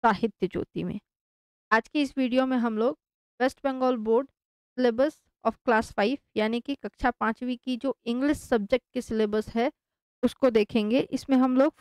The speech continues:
फर्स्ट समेटिव, सेकंड समेटिव और थर्ड समेटिव यानी कि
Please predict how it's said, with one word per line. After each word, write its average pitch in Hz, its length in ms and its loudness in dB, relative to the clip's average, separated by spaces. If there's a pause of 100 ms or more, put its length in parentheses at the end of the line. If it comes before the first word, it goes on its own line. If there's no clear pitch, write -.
फर्स्ट - 600 2
समेटिव, 294 380 2
सेकंड 254 400 0
समेटिव 247 500 0
और 233 240 4
थर्ड 240 220 4
समेटिव 175 480 0 (460)
यानी 226 260 0
कि 330 220 -2